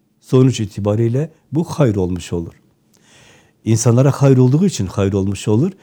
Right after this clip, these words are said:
Bu bağışı yapan da herhangi bir zarar görmediği için hayırdır bu. O zaman organ bağışına, e,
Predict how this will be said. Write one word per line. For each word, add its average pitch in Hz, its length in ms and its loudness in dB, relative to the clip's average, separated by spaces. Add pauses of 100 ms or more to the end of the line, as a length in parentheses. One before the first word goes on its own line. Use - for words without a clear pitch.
(360)
Bu 143 180 2
bağışı 107 340 0
yapan 127 420 0
da 165 200 -4 (120)
herhangi 113 500 2
bir 107 80 -2
zarar 113 340 -2
görmediği 95 640 0
için 90 200 -10
hayırdır 87 600 -10
bu. 78 120 -14 (1400)
O 147 100 2
zaman 120 400 -2 (300)
organ 120 380 0
bağışına, 101 600 -6 (420)
e, 92 80 -16